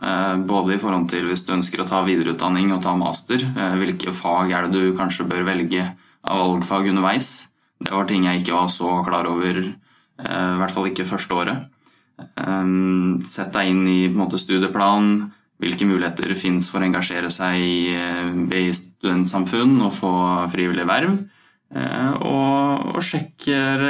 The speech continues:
om du kan få tak i en relevant deltidsjobb og bygg C V og erfaring. Ehm, og for å komme inn i bilbransjen så vil jeg egentlig bare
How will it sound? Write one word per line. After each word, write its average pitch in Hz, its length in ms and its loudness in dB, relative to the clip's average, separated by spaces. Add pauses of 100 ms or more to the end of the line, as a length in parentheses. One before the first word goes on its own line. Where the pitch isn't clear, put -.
(180)
om 147 140 2
du 143 340 4
kan 156 140 0
få 120 240 0
tak 90 220 -2
i 107 40 -2
en 101 120 0
relevant 92 580 2
deltidsjobb 92 680 0
og 95 240 2 (200)
bygg 107 240 2
C 107 240 -4
V 87 160 0
og 87 160 2
erfaring. 90 460 0 (840)
Ehm, 101 600 2 (180)
og - 60 -8
for 117 160 -4
å 107 40 -6
komme 101 200 2
inn 95 120 4
i 104 40 2
bilbransjen 90 560 2
så 139 320 2 (320)
vil 139 160 2
jeg 98 140 4
egentlig 98 180 0
bare 92 240 2